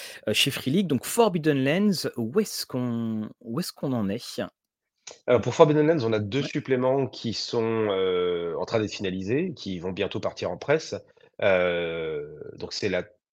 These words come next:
Speaker 2: tour de Quetzal et la flèche de Quetzal, pardon, et la
Speaker 1: Mmh.
Speaker 2: crypte du mage mélifié.
Speaker 1: Mmh mh.
Speaker 2: Heu, donc voilà, c'est, c'est deux suppléments courts qu'on va sortir. On a ch-,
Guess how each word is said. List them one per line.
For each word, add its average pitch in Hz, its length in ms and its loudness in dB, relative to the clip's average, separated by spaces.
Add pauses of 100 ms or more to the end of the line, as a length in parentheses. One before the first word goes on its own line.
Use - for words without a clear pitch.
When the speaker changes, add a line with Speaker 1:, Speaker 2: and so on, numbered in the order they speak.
(100)
Speaker 2:
tour 160 300 0
de 104 80 0
Quetzal 113 720 0 (540)
et 104 200 4
la 107 100 2
flèche 175 220 6
de 113 60 0
Quetzal, 95 320 -4
pardon, 104 280 2
et 113 60 6
la 92 80 0
Speaker 1:
Mmh. - 0 -
Speaker 2:
crypte - 280 -4
du 107 120 -2
mage 98 240 -2
mélifié. 113 500 -4 (680)
Speaker 1:
Mmh 87 160 2
mh. 73 100 2
Speaker 2:
Heu, 73 520 -4
donc 92 100 -6
voilà, 82 180 -4
c'est, 85 260 -10
c'est 92 200 -4
deux 101 360 2
suppléments 110 400 0
courts 147 600 6
qu'on 95 340 -4
va 90 140 2
sortir. 131 420 0
On 117 60 0
a 95 60 0
ch-, - 140 -8